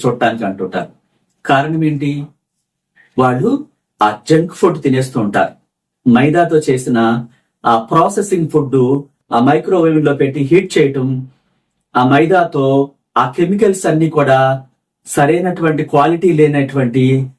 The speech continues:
ఆ క్రీములు, పంచదారతో చేసిన క్రీములు దాని మీద అద్దేసి, అదంతా కూడా ఏం చేస్తుంది? ఒక వ్యక్తిని వయసు త్వరగా అయిపోయేలా చేస్తుంది. జంక్ ఫుడ్స్ అంటారు వీటిని. బయట వాడుతున్న నూనె పదార్థాల దగ్గర నుంచి మొత్తం అంతా,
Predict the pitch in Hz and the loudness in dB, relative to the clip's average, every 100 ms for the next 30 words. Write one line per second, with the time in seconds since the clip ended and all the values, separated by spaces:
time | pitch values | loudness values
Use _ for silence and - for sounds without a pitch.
0 | _ - - - 160 175 156 151 151 139 | _ -4 -4 2 2 4 2 2 2 -2
1 | 143 165 156 151 139 139 139 131 147 143 | 0 0 0 0 0 -2 -2 0 2 4
2 | 131 131 127 139 139 123 156 143 - 123 | 2 2 2 2 2 0 2 0 0 -2
3 | 127 127 _ _ - 143 127 151 190 220 | -2 -4 _ _ -4 0 0 0 0 -2
4 | 202 156 147 147 147 143 151 165 170 160 | 0 -2 0 -2 -2 -2 0 2 0 0
5 | 151 147 151 151 123 120 120 135 139 208 | 0 2 2 0 -2 0 2 2 2 2
6 | 165 123 147 160 _ _ 107 135 170 185 | 2 2 0 -2 _ _ -2 2 2 0
7 | 185 - 143 151 170 143 143 135 135 113 | -2 -2 0 2 0 -2 -2 -2 -2 -6
8 | 104 - - _ _ 117 147 151 151 160 | -8 -14 -18 _ _ 0 2 2 -2 -6
9 | 139 123 113 98 98 98 - _ _ _ | -4 -4 -4 -4 -4 -8 -12 _ _ _
10 | _ _ _ _ - 135 147 151 135 131 | _ _ _ _ -2 0 0 0 0 0
11 | 135 127 127 147 151 131 127 113 120 113 | -4 -2 0 0 0 0 -2 -2 -2 0
12 | 113 139 135 135 120 135 - 170 143 135 | 0 0 0 -2 -2 -4 0 0 2 0
13 | 139 | -2